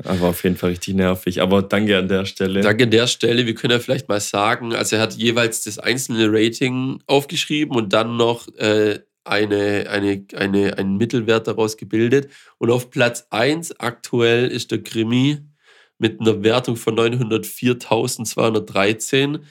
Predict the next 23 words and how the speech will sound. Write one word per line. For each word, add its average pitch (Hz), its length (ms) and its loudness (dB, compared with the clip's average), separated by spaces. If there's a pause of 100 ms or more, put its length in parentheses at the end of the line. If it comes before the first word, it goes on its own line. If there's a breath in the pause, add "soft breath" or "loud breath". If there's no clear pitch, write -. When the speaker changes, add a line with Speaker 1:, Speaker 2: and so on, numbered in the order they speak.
(320 soft breath)
Speaker 2:
mit 117 160 0
seinem 113 200 0
Imperium-Album 110 800 0
aus 131 160 2
der 135 100 -10
Folge 120 220 0
siebenundsiebzig, 123 720 -2
falls 117 280 0
ihr 117 60 -2
nochmal 117 380 4
das, 107 140 -6
äh, 104 380 0
die 104 80 -6
Folge 110 320 -2
anhören 117 300 -4
wollt 110 180 0
mit 104 120 -6
dem 98 140 -8
Album, 110 420 0
falls 98 240 -2
ihr - 60 -8
gedacht 98 220 -2
habt, 98 200 -4